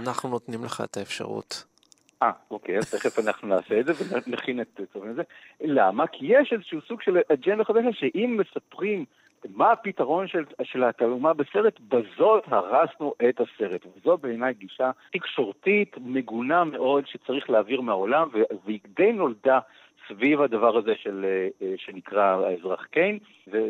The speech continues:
Speaker 2: וזה נורא, כי אני חושב שסרט לא תלוי במה שקורה בשעות האחרון שלו.
Speaker 1: מהמם.
Speaker 2: אבל אני אגיד הפוך, אם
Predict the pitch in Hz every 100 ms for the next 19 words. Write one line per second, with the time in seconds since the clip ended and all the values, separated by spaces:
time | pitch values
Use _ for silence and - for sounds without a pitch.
0 | 104 135 170 226 113 104 - - - -
1 | 156 160 117 139 160 160 135 120 131 117
2 | - - - _ - 90 110 110 104 127
3 | - - 107 107 101 98 107 - 101 92
4 | 87 - 123 113 113 - _ - 104 98
5 | - 87 87 139 - 285 - - - -
6 | - -